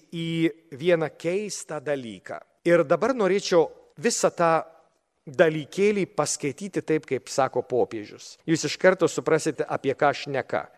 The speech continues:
Nes taip, kaip aš pasakysiu, tai atrodys paprastai, o taip, kaip sako popiežius, atrodo tragedija. Popiežius pakvietė visiems mafiozams, mafijų žmonėms,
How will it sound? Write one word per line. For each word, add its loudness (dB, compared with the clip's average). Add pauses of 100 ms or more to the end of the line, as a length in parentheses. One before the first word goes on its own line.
(120)
Nes 4
taip, 6
kaip 0
aš 2
pasakysiu, -2
tai 4
atrodys 2
paprastai, -2
o 0
taip, 2
kaip -4
sako -4
popiežius, -2
atrodo -2
tragedija. -6 (840)
Popiežius 2 (260)
pakvietė 4 (160)
visiems -6
mafiozams, -4 (720)
mafijų -2
žmonėms, -6